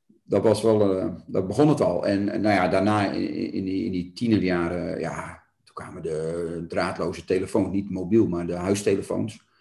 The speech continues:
Dus daar heb ik ook nog wel een beetje gedaan. En van die cd's ken je misschien ook nog wel, hè? Die, die, die had toen die illegale cd's, dat, dat die top twintig erop stond.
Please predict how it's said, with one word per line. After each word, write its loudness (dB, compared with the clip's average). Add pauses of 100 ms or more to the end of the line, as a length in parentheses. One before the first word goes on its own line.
(300)
Dus -12
daar -8
heb -8
ik -2
ook 0
nog 4
wel 6
een 4
beetje 4
gedaan. 0
En -2
van -8
die -4
cd's 2
ken -4
je -2
misschien -6
ook -2
nog 0
wel, 2
hè? -2
Die, -4
die, -6
die -6
had -6
toen 0
die -4
illegale 0
cd's, 0
dat, -10
dat -6
die -8
top -4
twintig -2
erop -2
stond. -4